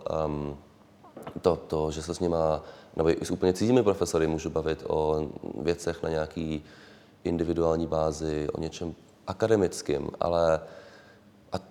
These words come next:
s tím já absolutně souhlasím, já jsem měl dlouhý konverzace, eh, s několika profesory, protože například jsem je potkal na ulici a řekl jsem: „Do-, dobrý den, vy, vy jste dě-, udělala tuhle přednášku, mě by zajímalo.“ A takhle jsme si prostě tři čtvrtě hodiny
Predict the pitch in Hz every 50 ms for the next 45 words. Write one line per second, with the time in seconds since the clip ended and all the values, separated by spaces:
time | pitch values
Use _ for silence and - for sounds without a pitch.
0 | - - - - - 92 90 87 82 80 - - - 85 80 - 78 78 76 76
1 | 78 92 98 92 - 80 76 73 - - 80 82 80 76 76 73 85 87 95 104
2 | 113 107 - 101 95 87 87 82 82 78 78 - - 76 71 71 73 - - -
3 | - - 78 76 73 73 73 73 73 - - - - - - - - - - _
4 | - - - - - - - - - - 104 98 - 95 90 - - 85 - 87
5 | - - - 78 78 76 - 82 - - - 87 90 87 - 104 92 92 87 -
6 | 90 87 - 87 - 87 87 85 87 110 107 98 - - - - 78 73 - -
7 | - 90 87 92 - - - - - - - 90 90 104 117 113 101 95 87 85
8 | 85 85 82 85 85 - - - 98 92 92 - - 82 - - - - - -
9 | - - 87 95 92 92 98 95 98 104 107 107 107 - 117 113 123 131 135 131
10 | - - 87 85 87 90 90 87 92 98 98 90 82 78 80 85 - - - -
11 | - - - - - - - 90 80 87 85 92 90 92 90 92 - - 87 -
12 | 95 - 87 80 - 92 92 92 85 85 76 73